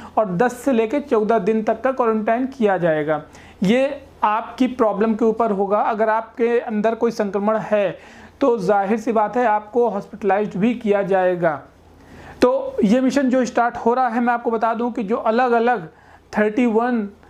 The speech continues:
कंट्रीज हैं वो कौन कौन सी शामिल हैं, उसमें पहले आप ये देख लें। और ये लिस्ट देखिए, मैंने आपको स्क्रीन पे दिखाई है जो, उस पे आप देख सकते हैं कि यूएसए से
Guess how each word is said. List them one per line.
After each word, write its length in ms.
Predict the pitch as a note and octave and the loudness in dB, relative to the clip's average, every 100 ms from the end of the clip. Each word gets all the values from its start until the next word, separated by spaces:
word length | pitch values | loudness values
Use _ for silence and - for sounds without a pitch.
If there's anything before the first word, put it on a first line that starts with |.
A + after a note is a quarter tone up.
| - | -2
कंट्रीज 480 | A3+ G#3 A3+ A#3+ G#3+ | -2 2 2 2 2
हैं 280 | F#3+ A3 A#3+ | 2 2 2
वो 160 | A#3 | 0
कौन 340 | A#3 A#3 A#3 A#3+ | -2 0 0 0
कौन 180 | A#3+ | -2
सी 120 | A3 A#3 | -2 -4
शामिल 360 | A#3+ A3+ A#3 | -2 0 0
हैं, 60 | B3 | 0
उसमें 240 | A#3 B3 A#3+ | -2 -4 -2
पहले 160 | A3+ | 0
आप 140 | A#3+ A#3+ | -2 -4
ये 220 | F3+ G#3+ | -2 0
देख 240 | G#3+ G3 F#3 | 0 -2 -2
लें। 160 | F3 | -6
और 80 | F#3 | -4
ये 80 | A#3 | -2
लिस्ट 280 | A#3+ C4+ B3+ | -2 0 2
देखिए, 240 | C4 C4 | 2 2
मैंने 140 | A#3+ | 0
आपको 220 | A#3+ A#3+ A#3 | -2 -2 -2
स्क्रीन 280 | - A3+ | 0 0
पे 100 | A3+ | 0
दिखाई 420 | G#3+ - G#3 G#3 A#3+ | 0 0 0 0 0
है 60 | |
जो, 440 | F#3+ F#3 G3+ - - | 2 2 0 -4 -6
उस 100 | - | -4
पे 100 | - | 0
आप 60 | B3 | 0
देख 200 | G#3 A3+ | 0 0
सकते 260 | A#3+ - | -2 -2
हैं 200 | B3 B3+ C4+ | 0 0 0
कि 280 | A#3+ G3 | -4 -2
यूएसए 480 | G3+ A3 A3 A3 C4 | 0 2 0 -2 -2
से 260 | C4 B3 | -2 -2